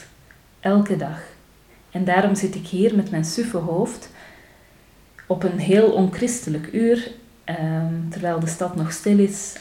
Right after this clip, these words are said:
en mijn gezin nog slaapt.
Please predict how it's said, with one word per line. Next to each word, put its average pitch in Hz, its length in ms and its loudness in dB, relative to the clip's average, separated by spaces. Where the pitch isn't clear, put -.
en 170 460 -6
mijn 160 520 -4
gezin 190 340 2
nog 165 200 0
slaapt. 208 600 -4